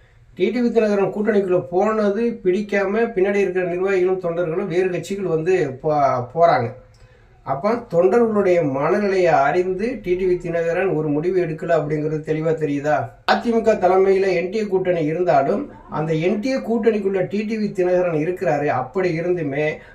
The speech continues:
அம்மா மக்கள் முன்னேற்ற கழகத்துல இருக்கக்கூடிய நிர்வாகிகளை பூராத்தையும் கொக்கி போட்டு தூக்குனாரு எடப்பாடி பழனிசாமி. அப்படி இருந்துமே டி டி வி தினகரன் என்ன பண்ணாரு? எதைக்கும் அசைஞ்சு கொடுக்காம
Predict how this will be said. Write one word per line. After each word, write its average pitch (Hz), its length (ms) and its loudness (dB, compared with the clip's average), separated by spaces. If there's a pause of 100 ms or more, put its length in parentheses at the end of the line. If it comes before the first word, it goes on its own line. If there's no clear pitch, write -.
அம்மா 190 320 -4
மக்கள் 202 300 -2
முன்னேற்ற 185 440 -4
கழகத்துல 156 640 -2
இருக்கக்கூடிய 151 360 -4
நிர்வாகிகளை 147 520 -2
பூராத்தையும் 151 680 -4 (260)
கொக்கி 190 340 0
போட்டு 190 220 -2
தூக்குனாரு 151 460 -4
எடப்பாடி 160 560 -2
பழனிசாமி. 147 520 -4 (240)
அப்படி 180 560 0
இருந்துமே 196 460 0
டி 175 100 -6
டி 180 120 0
வி 175 120 2
தினகரன் 160 300 -2
என்ன 147 180 -2
பண்ணாரு? 147 460 -4
எதைக்கும் 156 560 -4
அசைஞ்சு 165 260 -6
கொடுக்காம 147 600 -4